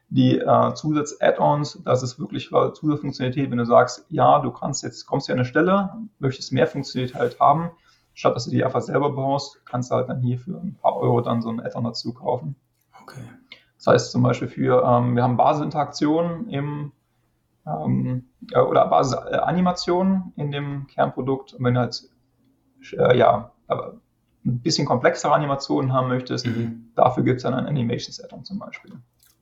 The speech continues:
Speaker 2: Okay. Und, äh, die sind über den Asset Store von Unity verfügbar, oder?
Speaker 1: Richtig, ja.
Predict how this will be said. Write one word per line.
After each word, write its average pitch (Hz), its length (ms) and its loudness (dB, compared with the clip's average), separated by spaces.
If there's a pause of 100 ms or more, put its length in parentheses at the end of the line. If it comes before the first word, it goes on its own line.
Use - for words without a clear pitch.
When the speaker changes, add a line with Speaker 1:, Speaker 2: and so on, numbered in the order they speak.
Speaker 2:
Okay. 110 340 -4 (400)
Und, - 340 -2
äh, 123 100 0
die 131 120 4
sind 131 180 8
über 127 140 10
den 117 140 4
Asset 120 260 0
Store 123 240 4
von 117 120 0
Unity 147 340 2
verfügbar, 165 520 2
oder? 113 280 0
Speaker 1:
Richtig, - 320 -4
ja. - 140 -8